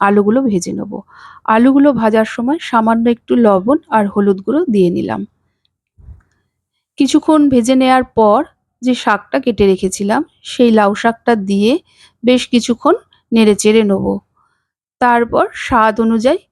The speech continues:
লবণ দিয়ে দেবো। লবণ দেওয়ার সময় আমাদের অবশ্যই খেয়াল রাখতে হবে, আলু ভাজার সময়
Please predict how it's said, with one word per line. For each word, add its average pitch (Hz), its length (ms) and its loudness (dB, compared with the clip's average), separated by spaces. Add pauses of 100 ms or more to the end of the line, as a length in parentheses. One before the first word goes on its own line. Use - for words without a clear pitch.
(160)
লবণ 208 360 0
দিয়ে 190 180 0
দেবো। 202 220 -4 (400)
লবণ 247 340 2
দেওয়ার 285 240 0
সময় 285 300 -2
আমাদের 233 360 0
অবশ্যই 226 460 0
খেয়াল 233 280 0
রাখতে 214 320 0
হবে, 214 280 0 (400)
আলু 220 240 0
ভাজার 220 340 -2
সময় 254 280 -2